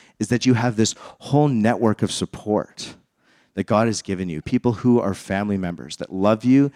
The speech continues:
and support you. But when we choose to isolate ourselves and do it on our own, it's too easy for us to be picked off. There's safety in numbers.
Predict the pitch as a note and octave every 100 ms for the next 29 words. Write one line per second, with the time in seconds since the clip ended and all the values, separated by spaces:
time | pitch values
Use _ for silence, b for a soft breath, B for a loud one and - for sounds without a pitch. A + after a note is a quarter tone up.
0 | b b - F#2+ G#2+ - A2 A2 - -
1 | - - _ _ _ _ _ _ _ _
2 | _ _ _ _ _ b b - B2 C#3
3 | D3+ - C#3+ C#3 A#2+ C3+ C#3 B2 A2 -
4 | G#2 - G#2 A2+ A#2+ A2 G#2+ G2 G2+ G2+
5 | F#2+ - - _ _ _ _ b b b
6 | - - C3+ B2 B2 A2 F#2 - G#2 G2
7 | F#2+ - _ _ _ G#2 - G2+ G2 -
8 | A2+ G#2 F2 C2+ - - - _ _ _
9 | _ b b b b _ G#2+ - C3+ -
10 | B2 G2+ F2+ F2+ F2+ - - -